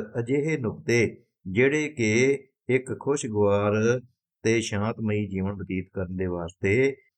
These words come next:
ਸੀਨੀਅਰ ਸਿਟੀਜ਼ਨ ਤੇ ਸੁਪਰ ਸੀਨੀਅਰ ਸਿਟੀਜ਼ਨ ਔਰ ਰਿਟਾਇਰਡ ਪੈਨਸ਼ਨਰਾਂ ਦੇ ਵਾਸਤੇ ਬਹੁਤ, ਬਹੁਤ ਜ਼ਿਆਦਾ ਜ਼ਰੂਰੀ ਹਨ। ਉਮੀਦ ਹੈ ਕਿ ਇਹਨਾਂ ਨੁਕਤਿਆਂ ਦੇ ਉੱਤੇ ਚੱਲਦੇ ਹੋਏ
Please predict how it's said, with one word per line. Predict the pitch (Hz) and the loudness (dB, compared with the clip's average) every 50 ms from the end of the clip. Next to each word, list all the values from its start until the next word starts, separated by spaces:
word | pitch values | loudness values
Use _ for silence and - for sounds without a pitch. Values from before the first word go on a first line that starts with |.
| _ _ | _ _
ਸੀਨੀਅਰ | - - 123 131 147 165 170 | -6 -2 0 2 4 4 4
ਸਿਟੀਜ਼ਨ | 165 - 131 113 120 127 120 120 123 131 143 147 | 4 2 0 -2 -4 -4 -2 -2 -4 -4 -6 -6
ਤੇ | 143 - 139 135 | -2 0 0 2
ਸੁਪਰ | 139 - 117 107 110 - 139 147 | 2 0 -2 -4 -2 -2 -2 -2
ਸੀਨੀਅਰ | - - 131 131 131 135 131 120 | -2 -4 -4 -4 -4 -4 -2 -2
ਸਿਟੀਜ਼ਨ | - - 110 90 - 107 104 98 104 101 98 98 101 107 120 135 147 143 _ _ _ _ _ _ _ - - | -2 -2 -2 -4 -4 -4 -2 0 0 0 0 0 0 0 0 0 -2 -4 _ _ _ _ _ _ _ -4 0
ਔਰ | 107 117 123 127 127 123 123 120 120 123 120 120 - _ _ _ _ _ _ _ - - - - | 2 4 4 6 6 6 6 6 6 4 2 -2 -8 _ _ _ _ _ _ _ -20 -18 -10 -2
ਰਿਟਾਇਰਡ | 92 104 104 104 107 110 110 117 120 120 120 | 2 2 2 4 4 4 6 6 4 4 2
ਪੈਨਸ਼ਨਰਾਂ | 113 - - 113 123 123 - - 110 113 110 104 | -2 -2 -2 -2 -2 -2 -4 -6 -4 -2 -2 0
ਦੇ | 104 104 | 0 0
ਵਾਸਤੇ | 95 90 90 90 87 - - 101 104 113 | 0 0 -2 -4 -4 -2 0 0 0 0
ਬਹੁਤ, | 104 90 87 90 90 87 90 107 113 107 - - | 0 -2 -4 -4 -2 -2 -2 -2 -2 -2 -6 -8
ਬਹੁਤ | 87 87 85 82 95 90 _ _ - | -8 -8 -6 -6 -6 -8 _ _ -10
ਜ਼ਿਆਦਾ | 92 85 85 85 90 104 120 | -8 -6 -4 -4 -2 -4 -4
ਜ਼ਰੂਰੀ | 113 98 92 85 87 85 82 90 92 95 95 98 98 95 _ - 92 | -4 -6 -10 -8 -8 -8 -6 -4 -4 -4 -4 -6 -8 -12 _ -10 -6
ਹਨ। | 92 98 101 95 80 - - _ _ _ _ _ _ _ - | -6 -4 -4 -4 -6 -8 -12 _ _ _ _ _ _ _ -4
ਉਮੀਦ | 104 113 123 127 139 135 | -2 0 2 2 2 0
ਹੈ | 127 117 127 131 131 131 - _ _ _ _ _ - | 0 -2 -2 -2 -4 -6 -10 _ _ _ _ _ -2
ਕਿ | 123 120 123 120 120 127 - | 0 2 2 2 2 0 -2
ਇਹਨਾਂ | 113 107 117 123 120 123 120 | -2 -2 -2 0 0 -2 -2
ਨੁਕਤਿਆਂ | 107 104 101 107 107 107 110 110 | -2 -2 -4 -4 -2 -2 0 0
ਦੇ | 107 107 | 0 -2
ਉੱਤੇ | 104 104 107 104 | -2 0 -2 -2
ਚੱਲਦੇ | 104 98 92 92 90 101 104 | -2 -2 -6 -2 0 2 2
ਹੋਏ | 104 104 92 90 90 92 104 117 139 | 2 0 -2 -4 0 2 2 2 2